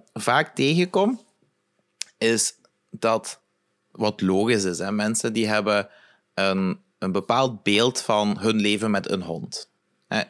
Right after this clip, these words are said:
eh, ze, ze kijken er ik weet niet hoe lang naar uit, ze willen een hond en ze hebben een specifiek beeld van hoe dat, dat leven er gaat uitzien. En ik denk dat we ons heel veel, ik denk dat we, we ons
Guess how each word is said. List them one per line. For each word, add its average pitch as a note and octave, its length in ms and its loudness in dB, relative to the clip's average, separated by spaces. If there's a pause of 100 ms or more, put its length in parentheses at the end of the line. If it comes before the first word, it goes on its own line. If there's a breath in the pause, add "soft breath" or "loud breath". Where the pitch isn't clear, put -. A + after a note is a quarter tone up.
(160)
eh, F#2 140 -8 (240)
ze, - 240 -6
ze G2 80 -8
kijken G2 320 -2
er F#2 80 -4
ik - 80 -18
weet G#2+ 120 -2
niet F#2 80 -6
hoe F#2+ 100 -2
lang F2+ 140 -2
naar F2 160 -2
uit, A#2 240 0
ze - 100 -6
willen F2 240 -4
een F2 140 -8
hond B2 320 -2 (240 loud breath)
en G2 140 -6
ze G2+ 80 -2
hebben G#2 180 0
een G2 80 0
specifiek B2+ 640 -2
beeld G#2 300 0
van G2+ 200 -4
hoe G#2+ 160 -4
dat, G2+ 140 -2
dat G2 100 0
leven G2 300 -2
er F2+ 60 -8
gaat F2+ 140 -6
uitzien. - 460 -10 (840 loud breath)
En G#2 360 0
ik G#2+ 160 -4
denk B2 140 4
dat D#3 140 0
we C#3 60 0
ons A2 280 0
heel B2+ 200 2
veel, B2 500 0 (880)
ik G#2+ 120 -8
denk B2 140 2
dat D3+ 140 -2
we, - 380 -6
we G#2+ 360 2
ons G#2 240 -2